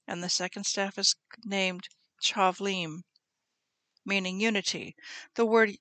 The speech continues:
Chavlim refers to something that ties two items together and is a metaphor for unity. These staves represent the characteristics of a good leader,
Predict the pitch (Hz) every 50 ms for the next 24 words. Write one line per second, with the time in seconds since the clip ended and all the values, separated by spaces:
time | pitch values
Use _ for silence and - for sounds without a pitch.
0 | _ - - - - 208 202 196 - 240 262 262 240 208 202 196 196 202 208 208
1 | 190 - - 233 233 233 - - - 220 - - 220 214 220 - 226 214 208 202
2 | - - - 220 202 202 202 196 202 - - - - 226 - - - 190 190 190
3 | 185 190 - - - 196 185 208 220 233 220 180 143 151 160 _ _ _ _ _
4 | _ _ _ _ - - - - - - - - - - 226 233 226 233 214 -
5 | 220 208 202 208 233 269 294 254 - - 196 185 180 180 - - 190 185 190 202
6 | 208 202 185 - - - - - - _ _ _ _ _ _ _ _ _ _ _
7 | _ _ _ _ _ _ _ _ _ _ _ _ _ _ _ _ _ _ _ _
8 | - - - - - _ 185 233 247 262 269 254 - - - 254 233 220 208 202
9 | 196 196 196 190 196 202 _ - 208 190 - 202 190 - - - - - 202 202
10 | 190 _ - 180 180 208 220 - - - 226 - - - 202 190 202 185 - 175
11 | 170 170 180 190 214 233 233 202 - -